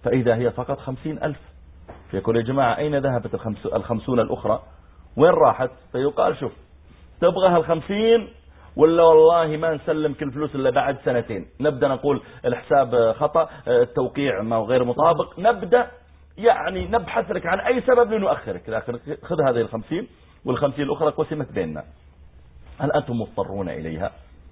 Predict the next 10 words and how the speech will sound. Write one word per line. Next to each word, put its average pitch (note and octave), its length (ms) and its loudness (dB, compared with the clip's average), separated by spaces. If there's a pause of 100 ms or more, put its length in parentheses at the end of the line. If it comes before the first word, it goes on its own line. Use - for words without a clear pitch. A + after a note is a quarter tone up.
(180)
لا، F#2 160 -4 (140)
ليسوا D#3+ 280 -4
كاضطرار A2+ 540 -4
هذا F2+ 80 -4
المسكين. D2+ 380 -14 (460)
هذا A3+ 180 4
اللي G3 140 2
حصل F3 300 -6
عند A#2 140 -8
قارون، E2 300 -6